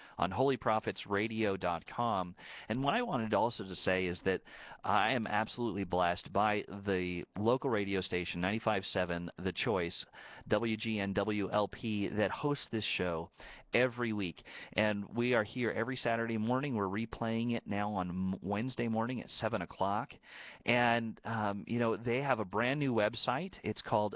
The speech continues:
the choice nine five seven dot com, the choice nine five seven dot com. The new website has an opportunity for you to be able to interact with the other shows that they have there,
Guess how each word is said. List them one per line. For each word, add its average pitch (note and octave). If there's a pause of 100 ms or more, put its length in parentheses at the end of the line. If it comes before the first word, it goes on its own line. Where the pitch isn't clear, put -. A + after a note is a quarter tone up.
(140)
the G2
choice B2+
nine G#2
five G#2
seven A2
dot F#2+
com, G2
the G2+
choice A2+
nine A#2+
five A2+
seven A2+
dot G#2
com. F#2 (340)
The B2
new C3
website F#2 (360)
has B2 (100)
an G#2
opportunity A#2+
for -
you G#2+
to A#2+
be G#2+
able G2
to -
interact G2
with F#2+
the F2
other A2
shows A2
that A2
they A2+
have F#2+
there, E2